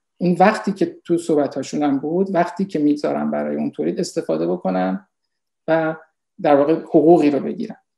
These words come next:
یعنی چهار روش اصلی که برای درآمد ما می‌شناسیم، اینکه شما یک جایی رو دارید اجاره میدید یا یک کاری رو انجام میدید، در بر-، در برابرش حقوقی می‌گیرید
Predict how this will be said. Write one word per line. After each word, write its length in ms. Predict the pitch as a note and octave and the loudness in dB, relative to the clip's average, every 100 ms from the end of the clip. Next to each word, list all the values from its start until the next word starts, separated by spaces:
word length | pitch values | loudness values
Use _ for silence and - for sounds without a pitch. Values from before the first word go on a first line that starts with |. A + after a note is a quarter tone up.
| _ _ _ _ _ _ _ _ - | _ _ _ _ _ _ _ _ -8
یعنی 380 | D#3+ E3 E3+ - - - | -4 -2 -2 -4 -16 -6
چهار 400 | D#3 E3 D#3+ D3+ | 0 4 4 2
روش 220 | D3+ E3+ | 0 -2
اصلی 400 | D#3+ C#3+ - D#3+ | -4 -4 -4 -4
که 140 | D#3+ | -4
برای 580 | D#3+ - C#3 C#3+ C#3+ C#3 - A#2 | -8 -6 -4 -2 0 -2 -4 -6
درآمد 440 | C#3+ C#3 C#3+ D3 C#3+ | -2 -2 0 0 -2
ما 80 | D3 | -4
می‌شناسیم، 680 | C#3+ - C3+ C3 - D#3+ E3+ | -6 -6 -6 -6 -6 -4 -4
اینکه 160 | D#3 | -4
شما 280 | D3+ D3 C#3+ | -6 -4 -2
یک 300 | D3 - - | -2 -4 -6
جایی 260 | D3+ D3+ D#3 | -2 0 0
رو 80 | D#3 | 0
دارید 360 | D#3 D3 D3 | 0 -4 -6
اجاره 340 | C3+ C#3+ C3 D#3+ | -6 -4 -4 -4
میدید 460 | D#3+ D#3+ D#3 D3+ | -6 -4 -6 -4
یا 160 | D3+ D3 | -4 -4
یک 120 | D3 | -6
کاری 380 | - C#3+ D#3+ E3 | -6 -4 0 0
رو 100 | D#3+ | 0
انجام 380 | D#3+ D#3 D#3 D#3 | 0 -2 -4 -2
میدید، 240 | D3+ D3 | -4 -4
در 140 | D3 | -4
بر-، 380 | D3 D#3 - - | -4 -8 -8 -8
در 200 | C#3 C#3+ | -2 -2
برابرش 480 | C#3 C3+ C#3+ D3+ D3 | 0 -2 -2 -4 -4
حقوقی 400 | C3+ C#3 E3+ F3 | -6 -4 -2 -2
می‌گیرید 440 | E3 D#3+ D#3+ D#3 | -2 -4 -4 -4